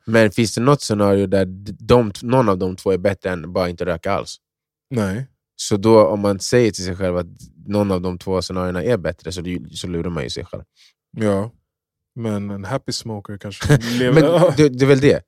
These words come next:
Speaker 1: Alltså,
Speaker 2: Ja.
Speaker 1: slutet av dagen så måste man i såna fall
Speaker 2: Hel-
Speaker 1: äga det, den där tanken. Och det var därför jag
Speaker 2: Ja.
Speaker 1: tog det dit, tog jag. Den där, som jag sa, jag klarar inte av livet annars.
Speaker 2: Mm. <laughs>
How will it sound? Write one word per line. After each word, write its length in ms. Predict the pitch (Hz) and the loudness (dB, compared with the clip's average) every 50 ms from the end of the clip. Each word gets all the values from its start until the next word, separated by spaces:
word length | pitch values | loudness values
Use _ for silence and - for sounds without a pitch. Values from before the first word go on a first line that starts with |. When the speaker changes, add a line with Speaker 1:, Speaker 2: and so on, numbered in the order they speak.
| _ | _
Speaker 1:
Alltså, 180 | - 107 120 120 | 0 0 2 2
Speaker 2:
Ja. 40 | 110 | 0
Speaker 1:
slutet 320 | 104 - 147 139 131 - | 0 0 0 0 2 4
av 100 | 113 110 | 2 4
dagen 320 | 123 123 104 98 101 113 117 | 4 2 2 2 0 -4 -6
så 120 | - 113 | -6 -2
måste 240 | 110 113 104 - 107 | -2 -2 -2 -2 -2
man 80 | 101 | -4
i 40 | 98 | -2
såna 220 | - 110 110 113 98 | -2 -2 -2 -2 -2
fall 240 | - 95 92 92 - | -2 -2 -2 -2 -2
Speaker 2:
Hel- 140 | 131 120 117 | -4 -2 0
Speaker 1:
äga 460 | 123 117 107 101 104 113 120 117 95 87 | 2 4 4 4 2 2 2 2 2 2
det, 180 | 92 104 101 | 2 2 0
den 180 | 92 92 101 95 | 2 0 -2 -2
där 100 | 92 90 | 0 0
tanken. 440 | - 104 95 90 - 95 92 90 98 | 0 -2 -2 -2 -4 -4 -4 -4 -2
Och 140 | 101 117 120 | 0 0 4
det 60 | 117 | 6
var 100 | 120 113 | 6 8
därför 220 | 127 135 127 - | 8 6 6 4
jag 60 | 107 101 | 2 2
Speaker 2:
Ja. 40 | |
Speaker 1:
tog 120 | 110 107 101 | 2 2 0
det 60 | 104 | 0
dit, 180 | 104 113 92 - | 0 -2 -2 -4
tog 160 | 82 78 78 | -6 -6 -4
jag. 100 | 78 85 | -4 -4
Den 100 | 95 101 | -2 -2
där, 440 | 104 101 87 - 58 60 - - 85 | -2 -2 -2 -4 -8 -10 -10 -12 -12
som 140 | 92 98 104 | -8 -4 0
jag 160 | 104 95 85 | 0 0 0
sa, 200 | - - 64 - - _ _ _ _ _ _ | -2 -4 -8 -10 -10 _ _ _ _ _ _
jag 200 | 110 117 123 - | 4 4 4 4
klarar 380 | - 139 127 123 120 117 113 117 | 4 6 8 8 8 6 4 2
inte 220 | 117 104 - 113 | 0 0 2 2
av 320 | - 117 117 113 101 98 113 | 4 6 6 6 6 4 0
livet 440 | 113 120 110 95 80 78 73 - | -2 -2 -2 -4 -4 -4 -4 -4
annars. 280 | 73 80 76 67 139 127 | -6 -6 -6 -6 -6 -4
Speaker 2:
Mm. 260 | 127 127 123 117 104 95 - _ _ _ - | -4 -2 -4 -4 -6 -10 -14 _ _ _ -8
<laughs> 480 | 143 156 151 156 147 151 175 151 156 | -4 -2 0 2 2 2 2 2 0